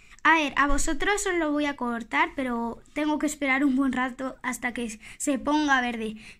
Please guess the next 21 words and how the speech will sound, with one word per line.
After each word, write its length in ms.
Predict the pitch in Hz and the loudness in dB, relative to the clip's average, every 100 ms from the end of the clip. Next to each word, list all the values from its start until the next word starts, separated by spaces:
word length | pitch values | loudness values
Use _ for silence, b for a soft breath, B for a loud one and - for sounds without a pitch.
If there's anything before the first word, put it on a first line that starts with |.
| _ | _
Así 300 | - 269 349 | -2 2 0
que 120 | 349 320 | 2 0
hasta 260 | 302 262 | 2 0
dentro 360 | 269 285 294 285 | 2 0 2 0
de 120 | 269 | 2
unos 220 | 262 254 | 2 0
segundos. 760 | 240 226 392 370 311 294 302 - - - _ _ - - | -4 -2 0 2 2 -2 -6 -10 -14 -16 _ _ -20 -2
Vale, 500 | 277 320 254 220 220 - | 4 4 4 -4 -8 -10
ya 200 | 262 339 | -2 0
está. 300 | 349 - 285 427 - - - - - - - - | 0 0 2 2 2 -12 -20 -20 -20 -20 -20 -6
Como 280 | 311 285 277 | -2 0 -2
veis, 220 | 320 427 508 | 0 0 0
ya 140 | 311 359 | 0 -2
está 200 | 349 294 | -2 -2
en 160 | 269 | 0
verde. 480 | 262 349 440 440 494 605 - b b b b _ _ | 0 0 -2 -2 -4 -4 -10 b b b b _ _
A 140 | 330 320 | 0 0
ver, 320 | 254 220 b b | -2 -8 b b
sé 200 | - 311 | -8 -4
que 100 | 381 | -4
soy, 840 | 392 339 359 349 330 311 294 - | -4 -4 0 2 2 0 -2 -6